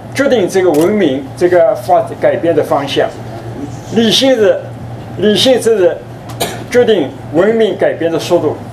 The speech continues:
文明改变的速度，还有意志力。一个，一个民-，一个文明里面的意志力是决定这个文明这个改变的持久时间究竟多长。有的是意志，没有坚-，没有意志力的话，它就是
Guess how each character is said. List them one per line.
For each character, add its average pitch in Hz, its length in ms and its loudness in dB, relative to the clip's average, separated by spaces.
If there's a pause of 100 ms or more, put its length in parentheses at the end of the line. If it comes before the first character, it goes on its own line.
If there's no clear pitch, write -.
(240)
文 156 120 2
明 190 200 0
改 - 140 2
变 143 140 -2
的 143 60 -2
速 156 220 -4
度， 127 160 -4 (360)
还 190 140 -2
有 196 180 2
意 226 220 -2
志 160 260 -2
力。 170 220 4 (460)
一 226 120 -2
个， 220 280 4
一 247 140 2
个 240 120 4
民-， 180 340 0
一 220 120 2
个 226 120 4
文 180 240 4
明 233 200 0
里 156 100 0
面 170 160 4
的 202 60 2
意 220 200 -2
志 - 260 0
力 190 200 2 (480)
是 196 320 4
决 262 160 4
定 220 240 2
这 202 140 2
个 196 280 2 (360)
文 185 220 4
明 170 300 2 (520)
这 196 100 2
个 202 140 4
改 185 260 0
变 214 180 0
的 196 120 0
持 - 260 0
久 214 220 4
时 139 180 -4
间 185 260 0 (520)
究 247 160 4
竟 220 180 2
多 220 160 6
长。 139 260 -2 (200)
有 180 120 6
的 240 160 4
是 226 220 2
意 254 160 2
志， - 200 0
没 214 120 2
有 185 160 2
坚-， 220 320 0 (160)
没 233 80 2
有 208 140 4
意 233 180 -2
志 208 220 0
力 185 100 4
的 156 100 0
话， 139 280 2
它 196 100 2
就 180 140 0
是 160 60 -4